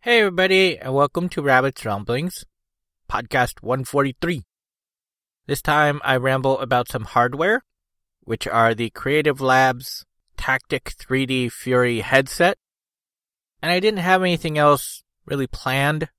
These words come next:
this time, but I started playing through Far Cry three, so I might do sort of a rambly,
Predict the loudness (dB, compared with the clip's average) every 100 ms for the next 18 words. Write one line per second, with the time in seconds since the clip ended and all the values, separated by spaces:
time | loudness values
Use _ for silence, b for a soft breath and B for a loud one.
0 | _ -12 -2 2 2 0 -4 _ _ _
1 | _ _ _ _ 0 0 -2 0 6 6
2 | 4 0 0 -2 -4 -4 0 2 0 0
3 | 4 4 4 0 0 0 -6 -6 -2 -2
4 | -4 _ _ _ -10 4 6 6 4 0
5 | -2 -4 -4 -2 -2 0 2 4 4 4
6 | 2 2 -2 0 0 0 0 0 -4